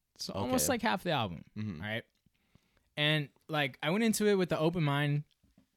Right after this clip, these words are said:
Speaker 1: The first part, I feel like it's very inconsistent. The first four or five songs, not fucking with it.
Speaker 2: Mm-hmm.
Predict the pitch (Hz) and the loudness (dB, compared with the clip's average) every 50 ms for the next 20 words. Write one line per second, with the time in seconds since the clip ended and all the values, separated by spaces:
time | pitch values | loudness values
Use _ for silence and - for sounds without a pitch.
0 | _ _ - 147 131 - - - 180 190 196 185 - - - - - 196 196 196 | _ _ -8 -6 -6 -4 0 2 4 4 4 4 2 -2 0 2 4 4 4 4
1 | - - 139 131 - 214 240 254 254 240 175 143 123 156 160 156 151 147 143 - | 2 -2 -4 -2 0 2 2 2 2 0 -2 -2 0 0 0 2 0 -2 -4 -6
2 | - - - 120 110 - - - - - _ _ _ _ _ _ _ _ - 110 | -6 -6 -6 -6 -6 -8 -8 -12 -14 -16 _ _ _ _ _ _ _ _ -8 -8
3 | - - - 165 180 175 - - - - - - _ - _ _ _ _ _ _ | -4 0 2 4 4 4 2 0 -4 -6 -10 -18 _ -20 _ _ _ _ _ _
4 | _ _ _ _ _ - - - 170 175 170 165 - 170 160 147 - 170 165 165 | _ _ _ _ _ -14 -6 0 0 2 2 2 2 2 2 2 2 0 2 2
5 | 165 170 170 151 - - - 131 127 120 - - 120 - 104 98 90 - - 90 | 2 2 0 -2 -4 -8 -10 -10 -10 -10 -8 -10 -12 -12 -12 -16 -18 -18 -20 -20
6 | 85 _ _ _ _ _ - 107 107 | -20 _ _ _ _ _ -16 -14 -14